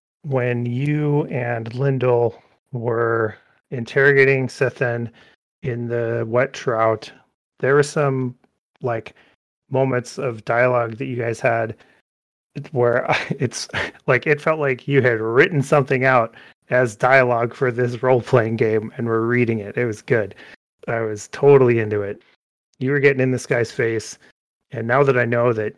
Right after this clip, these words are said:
you were also driven by some of this other stuff going on with your uncle, your attitude and your aggressiveness makes even more sense. But either way, both of you guys had some really good, some role-playing there. And, and when you went to go to his house and you're trying to kick down his door and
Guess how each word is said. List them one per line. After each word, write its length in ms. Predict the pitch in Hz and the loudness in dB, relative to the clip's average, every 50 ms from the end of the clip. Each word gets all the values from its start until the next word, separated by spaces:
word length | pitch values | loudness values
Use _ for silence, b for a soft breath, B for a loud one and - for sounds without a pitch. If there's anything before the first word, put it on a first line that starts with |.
| _ | _
you 180 | - 123 127 131 | -4 -2 0 0
were 180 | 123 117 113 117 | 0 0 2 2
also 300 | 135 147 - 139 113 110 104 - | 2 2 2 -2 -2 -2 -8 -4
driven 360 | - 135 123 135 143 123 117 | 0 0 2 2 2 0 0
by 220 | 107 113 113 113 107 | 0 0 0 0 -2
some 240 | - - - 113 113 | -4 -6 -8 -8 -6
of 60 | 107 | -6
this 260 | 107 107 - - - - | -6 -8 -8 -10 -10 -6
other 200 | 139 131 143 139 | -4 0 0 0
stuff 300 | - - 143 120 107 - | 0 0 -2 -4 -4 -4
going 220 | - 123 110 110 110 | -8 -8 -8 -6 -4
on 160 | 113 120 120 | -4 -4 -4
with 140 | 113 104 - | -4 -6 -8
your 180 | 110 101 104 107 | -8 -6 -6 -6
uncle, 440 | 113 113 170 165 165 165 147 147 - _ _ _ _ | -4 0 2 2 4 4 2 0 -4 _ _ _ _
your 240 | - 120 117 107 113 | -6 -4 -4 -2 0
attitude 580 | 110 120 135 147 147 139 139 - 131 120 113 110 | 2 4 4 4 4 2 0 -4 -4 -4 -4 -6
and 120 | 113 113 | -6 -6
your 280 | 113 107 107 107 104 - b b b b - | -6 -8 -8 -8 -8 -10 b b b b -8
aggressiveness 840 | 110 107 104 120 123 - - - 113 110 113 107 107 - - - - b b b _ _ _ _ _ _ _ _ | -8 -4 0 2 2 2 2 0 -4 -4 -4 -8 -8 -10 -12 -18 -20 b b b _ _ _ _ _ _ _ _
makes 200 | 131 123 117 - 139 | -6 -6 -4 -2 -4
even 140 | 123 113 110 | -4 -4 -4
more 140 | 110 107 - | -6 -6 -8
sense. 460 | - - 139 117 104 95 - - - _ _ _ | -2 0 0 0 0 -4 -12 -20 -20 _ _ _
But 240 | - 110 104 104 - _ _ _ - | -2 -2 -2 -4 -10 _ _ _ -4
either 220 | 147 147 127 117 | 0 0 0 2
way, 320 | 120 139 135 120 110 101 b b b b b _ _ _ _ _ _ _ _ _ _ _ _ | 4 4 4 4 2 -4 b b b b b _ _ _ _ _ _ _ _ _ _ _ _
both 180 | 147 143 139 | 4 4 4
of 40 | - | 4
you 120 | 131 120 117 | 2 2 2
guys 180 | 110 107 - | 2 2 -2
had 100 | 131 107 - | -4 -6 -6
some 100 | 117 117 | -6 -4
really 220 | 117 113 110 107 | -2 -2 -2 -2
good, 300 | 107 117 107 104 104 - _ _ _ _ _ _ | 0 -2 -2 -2 -4 -8 _ _ _ _ _ _
some 220 | - - 127 110 113 | -6 -6 -4 -2 0
role-playing 340 | 110 113 - - 113 113 113 | -2 -2 -2 -2 -4 -4 -4
there. 220 | 110 107 107 110 | -4 -4 -4 -4
And, 160 | 110 117 202 175 | -6 -6 -6 -6
and 200 | 127 120 120 123 | -4 -2 0 0
when 120 | 127 123 | 0 0
you 140 | 123 123 120 | 0 0 0
went 200 | 120 120 113 - | 0 -2 -2 -2
to 100 | - 113 | -2 -2
go 160 | 120 120 113 | 0 0 2
to 60 | 110 110 | 2 0
his 120 | 107 104 | -2 0
house 380 | - 151 143 135 135 131 - 131 | 2 4 6 6 6 4 2 -2
and 60 | 120 | -4
you're 80 | 110 107 | -4 -4
trying 160 | - 123 113 | -4 -4 -4
to 60 | 113 | 0
kick 200 | - 135 113 - | 0 -2 -2 -2
down 180 | - 117 110 113 | -4 -6 -6 -4
his 140 | 107 101 101 | -6 -4 -2
door 300 | - 131 131 131 123 117 | 0 2 2 2 2 2
and 160 | 113 110 113 | 0 -2 -6